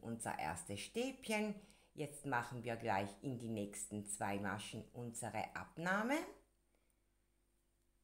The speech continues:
Wir gehen in die nächste freie Masche und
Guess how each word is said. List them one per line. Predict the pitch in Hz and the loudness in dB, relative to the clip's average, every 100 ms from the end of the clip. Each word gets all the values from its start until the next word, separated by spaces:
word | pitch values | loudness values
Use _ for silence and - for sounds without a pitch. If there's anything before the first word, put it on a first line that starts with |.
| _ | _
Wir | - - | -14 -10
gehen | - 92 - | -8 -8 -8
in | 127 | -8
die | - | -6
nächste | 80 78 - - | -6 -6 -8 -10
freie | 110 120 123 147 | -8 -4 -2 0
Masche | 185 247 247 - 208 202 202 175 - - _ _ _ _ _ _ _ _ _ _ _ _ _ _ _ _ | 2 2 2 4 8 8 6 0 -8 -20 _ _ _ _ _ _ _ _ _ _ _ _ _ _ _ _
und | 160 151 147 | -8 -6 -6